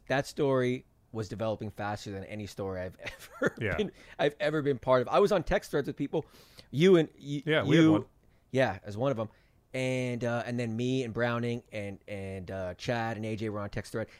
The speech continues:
Speaker 1: And literally the story was changing as we were
Speaker 2: Yeah.
Speaker 1: texting. He wasn't playing. He was, he was, uh, you know, I mean, just, it just kept changing.
Speaker 2: I just love the fact that he has a videographer with him at all times.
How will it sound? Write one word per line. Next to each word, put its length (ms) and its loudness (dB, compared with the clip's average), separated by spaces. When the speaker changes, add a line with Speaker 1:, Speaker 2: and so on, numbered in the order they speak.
Speaker 1:
And 140 0
literally 280 4
the 80 -2
story 300 2
was 160 -2
changing 560 -2
as 260 -6
we 140 -6
were 180 -6
Speaker 2:
Yeah. 80 -4
Speaker 1:
texting. 440 -4
He 140 -6
wasn't 340 0
playing. 460 -2
He 140 -4
was, 220 -10
he 160 -8
was, 420 -8
uh, 400 -6
you 80 -10
know, 220 -10
I 40 -12
mean, 120 -6
just, 300 -8
it 80 -14
just 160 -8
kept 160 -8
changing. 300 -4
Speaker 2:
I 80 4
just 180 -4
love 220 2
the 60 0
fact 280 0
that 80 -2
he 80 0
has 100 -2
a 60 -4
videographer 560 0
with 120 -4
him 120 -4
at 60 -2
all 120 -2
times. 480 -12